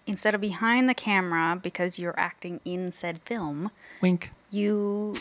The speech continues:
Speaker 2: <laughs>
Speaker 1: yeah, we just, basically, we just need autofocus.
Speaker 2: Yeah, we just, we need a cameraman,
Speaker 1: So
Speaker 2: and we're not
Speaker 1: well.
Speaker 2: gonna get one. So
Speaker 1: Yeah.
Speaker 2: instead, we're going to use this. And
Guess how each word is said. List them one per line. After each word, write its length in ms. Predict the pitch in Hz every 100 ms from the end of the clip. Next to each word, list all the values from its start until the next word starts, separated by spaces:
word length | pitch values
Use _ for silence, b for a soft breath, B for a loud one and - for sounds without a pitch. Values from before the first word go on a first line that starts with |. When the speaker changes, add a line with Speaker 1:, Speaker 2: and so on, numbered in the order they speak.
| -
Speaker 2:
<laughs> 100 | -
Speaker 1:
yeah, 240 | 220 160
we 120 | 160
just, 240 | 220 262 -
basically, 420 | 269 269 277 254
we 120 | 240
just 180 | 214 202
need 160 | 190 180
autofocus. 760 | 175 170 - 165 165 160 -
Speaker 2:
Yeah, 140 | 139 123
we 120 | 127
just, 260 | 156 160 180
we 120 | 160
need 180 | 185 208
a 40 |
cameraman, 680 | - 147 147 156 156 156 160
Speaker 1:
So 20 |
Speaker 2:
and 120 | 139
we're 100 | 127
not 80 | 127
Speaker 1:
well. 60 | 131
Speaker 2:
gonna 120 | 143
get 200 | 123 131
one. 300 | 131 139 143
So 220 | 139 - 120
Speaker 1:
Yeah. 80 | 117
Speaker 2:
instead, 480 | 117 - - 131 127
we're 120 | 127
going 280 | 113 120 120
to 360 | 120 - 113 110
use 320 | 113 110 107
this. 240 | 107 98 -
And 420 | 120 110 107